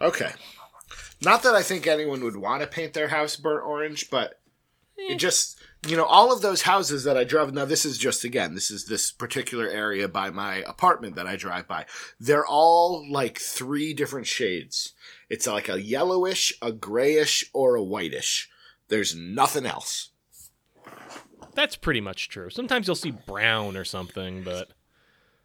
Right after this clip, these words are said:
Speaker 1: Yeah. And
Speaker 2: I don't
Speaker 1: again,
Speaker 2: know.
Speaker 1: it's not like there's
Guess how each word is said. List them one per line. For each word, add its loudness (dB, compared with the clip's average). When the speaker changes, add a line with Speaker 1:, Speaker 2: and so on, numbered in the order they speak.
Speaker 1:
Yeah. -6
And 2
Speaker 2:
I 2
don't 4
Speaker 1:
again, 6
Speaker 2:
know. -10
Speaker 1:
it's -2
not 0
like 0
there's -2